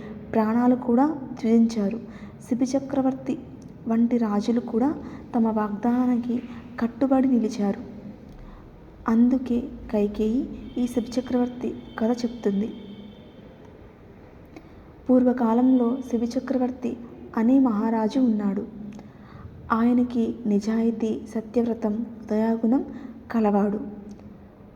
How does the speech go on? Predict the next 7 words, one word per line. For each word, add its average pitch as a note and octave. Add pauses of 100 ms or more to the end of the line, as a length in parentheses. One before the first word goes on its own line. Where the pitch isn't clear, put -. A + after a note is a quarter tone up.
(220)
ప్రజలందరికీ A3+
రక్షసు-, -
రక్షకుడు. A3+ (1200)
ఒకరోజు A#3 (260)
ఇంద్రుడు A3 (420)
మరియు A3
అగ్నిదేవుడు G#3+